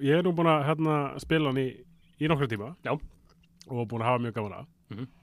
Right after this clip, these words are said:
Speaker 2: mhm, mhm.
Speaker 1: Auðvitað bara búin að vera mjög spenntur yfir þessu leik, sko.
Speaker 2: Ég líka, ég líka.
Speaker 1: Þú náttúrulega spilaðir Zero Dawn, fyrir
Speaker 2: Bara,
Speaker 1: stuttu.
Speaker 2: bara um daginn. Bara bókstaflega um daginn. Og hérna,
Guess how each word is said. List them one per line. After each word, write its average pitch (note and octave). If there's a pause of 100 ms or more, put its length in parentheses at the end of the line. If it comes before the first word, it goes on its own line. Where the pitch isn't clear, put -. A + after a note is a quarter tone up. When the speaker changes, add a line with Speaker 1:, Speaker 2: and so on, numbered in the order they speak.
Speaker 2:
mhm, A2 (160)
mhm. A2 (480)
Speaker 1:
Auðvitað A#2 (1300)
bara A2+ (1160)
búin C#3+
að C#3
vera C3+
mjög D3
spenntur E3
yfir E3+
þessu C3+
leik, B2+
sko. - (480)
Speaker 2:
Ég C3+
líka, B2 (400)
ég E3+
líka. C#3+ (440)
Speaker 1:
Þú F3
náttúrulega E3+
spilaðir C#3+ (200)
Zero D3
Dawn, C3+ (120)
fyrir -
Speaker 2:
Bara, C3+
Speaker 1:
stuttu. C3
Speaker 2:
bara D3
um F#3
daginn. G2+ (640)
Bara -
bókstaflega C#3+
um A#2
daginn. G2+ (120)
Og A#2+
hérna, A#2